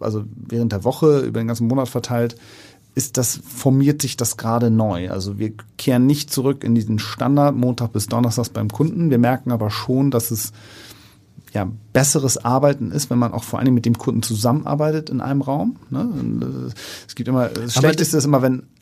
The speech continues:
Speaker 1: der Großteil da ist und dann sind irgendwie zwei noch zugeschaltet.
Speaker 2: Stimmt.
Speaker 1: Das ist immer katastrophal.
Speaker 2: Aber es ist interessant, das habe ich noch nie drüber nachgedacht,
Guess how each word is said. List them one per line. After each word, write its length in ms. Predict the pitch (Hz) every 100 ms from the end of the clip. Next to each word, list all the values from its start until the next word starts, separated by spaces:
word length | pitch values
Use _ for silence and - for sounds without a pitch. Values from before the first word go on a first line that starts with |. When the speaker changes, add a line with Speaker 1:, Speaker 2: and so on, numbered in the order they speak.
| _ -
Speaker 1:
der 180 | 123
Großteil 580 | 117 123 160 165 160 156
da 240 | 135 143 156
ist 200 | 156 151
und 160 | 131
dann 120 | 127 120
sind 140 | 120
irgendwie 300 | 123 120 117
zwei 360 | - 135 127 131
noch 120 | 113
zugeschaltet. 840 | - 147 156 - 139 151 151 190
Speaker 2:
Stimmt. 160 | - -
Speaker 1:
Das 100 | 120
ist 80 | 123
immer 280 | - 135 123
katastrophal. 680 | - 123 117 120 - 123 139
Speaker 2:
Aber 140 | 151
es 80 | 180
ist 40 |
interessant, 360 | 185 170 165 160
das 60 |
habe 100 | 135
ich 80 | 139
noch 140 | 147 139
nie 100 | 165
drüber 180 | 147 135
nachgedacht, 540 | 196 - 131 131